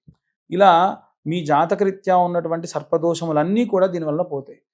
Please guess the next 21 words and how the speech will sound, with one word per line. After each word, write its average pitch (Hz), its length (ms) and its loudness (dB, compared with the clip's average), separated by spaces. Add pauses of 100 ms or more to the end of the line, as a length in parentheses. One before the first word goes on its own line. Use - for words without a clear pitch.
(300)
చూసారా, 165 260 -2
మనం 165 300 -6
వేలకు 190 520 2
వేలు 208 220 4
ఖర్చు 185 260 -2
పెట్టి 175 260 -8
చేసేటువంటి 156 680 -6
దానికంటే 143 500 -6
కూడా 180 220 4
విశేషమైన 170 640 -4
రెమెడీస్ 139 380 -4
ఇవి. 123 140 -16 (420)
ఇలా 196 200 6 (280)
ఈ 160 60 -4
యొక్క 160 260 0 (440)
రుచక 156 380 0
యోగం 202 280 6
ఉన్నప్పుడు 156 360 -6
చేసుకోవడం 135 500 -2 (400)
విశేషమైన 165 580 -4
సత్ఫలితాలు 139 640 -6